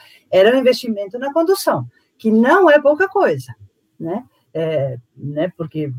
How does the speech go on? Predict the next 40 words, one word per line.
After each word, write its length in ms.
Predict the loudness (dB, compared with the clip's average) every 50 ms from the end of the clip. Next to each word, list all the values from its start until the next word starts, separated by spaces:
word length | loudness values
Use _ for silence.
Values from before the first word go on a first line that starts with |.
| -12 -12
é, 300 | -10 -8 -8 -8 -8 -10 -10
né, 300 | -8 -6 -4 -4 -4 -4
de, 840 | -4 -8 -12 -14 -12 -12 -12 -12 -14 _ -20 -20 -20 -16 -10 -8 -8
de, 120 | -6 -4 -4
a 280 | -2 -2 -2 -4 -4
família 360 | -4 -4 -4 -2 0 2 2 2
tem 160 | 4 2 2
que 120 | 2 2
investir 640 | 2 4 4 2 2 0 -4 -4 -2 0 0 0 0
no, 200 | -2 -4 -4 -4
num 280 | -4 -4 -4 -4 -4 -4
dos, 240 | -6 -8 -12 -14 -14
né, 480 | -12 -10 -8 -6 -6 -4 -2 -2 -2
pra 180 | -2 -2 -2 -4
pagar 360 | -2 -2 -4 -2 0 0 0
uma 120 | 0 -2 -4
condução 640 | -4 -4 -4 -4 -4 -4 -2 0 0 2 2 0
que 140 | -2 -2 -6
acaba, 400 | -6 -4 -2 -2 -2 -2 -2 -4 -4
a, 120 | -4 -4
a, 640 | -4 -4 -4 -6 -6 -6 -4 -6 -6 -6 -6 -8 -8
acaba 360 | -8 -6 -6 -4 -2 -2 -2
sendo, 300 | -2 -2 -2 -2 -2 -4
sendo 300 | -8 -6 -6 -4 -4 -2
oneroso. 400 | 0 0 2 4 4 2 2 0
Então, 160 | -2 0 2 2
a 80 | 2
gente 160 | 2 0 -4
sempre 340 | -4 -4 -4 -4 -2 -2 -2 -2
diz 180 | -2 -2 -4
pro 120 | -2 -2 2
jovem, 320 | 4 4 4 2 -2 -6 -12 _ _ -20 _ -2
"Tua 100 | -2 0
família 480 | 0 0 -2 0 2 4 6 6 4 4
tá 120 | 4 4
investindo, 640 | 4 4 4 4 2 2 0 -4 0 0 2 2 0
você 240 | -2 -4 -8 -8 -14
está 220 | -8 -4 -2 -2
se 260 | -4 -4 -8 -8 -6 -2
capacitando, 840 | 0 0 2 2 0 0 -2 -10 -4 -2 -2 -2 -2 -4 -6 -8